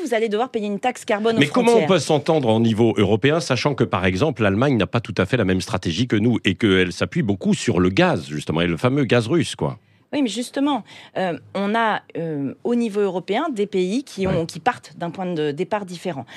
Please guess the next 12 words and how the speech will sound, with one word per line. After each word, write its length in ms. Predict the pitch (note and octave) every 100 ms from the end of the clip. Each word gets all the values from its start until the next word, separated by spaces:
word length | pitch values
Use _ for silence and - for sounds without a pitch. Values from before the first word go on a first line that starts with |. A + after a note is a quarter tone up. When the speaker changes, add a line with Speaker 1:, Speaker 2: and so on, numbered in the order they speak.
| -
Speaker 1:
Mais 100 | G3
le 120 | A3+ A3+
marché 640 | C4 E4+ - - C#4+ A#3
Speaker 2:
Hmm. 140 | D3 C#3 - -
Speaker 1:
de 80 | A#3+
l'électricité, 720 | A#3+ G#3+ G3+ G3+ G3+ - C4+
de 60 | A3
l'énergie 480 | A#3 A#3 A3 C4 A#3
européen, 400 | F#3+ F#3 C#4 - -
il 140 | - B3+
nous 80 | C4+
protège. 440 | - D#4 E4+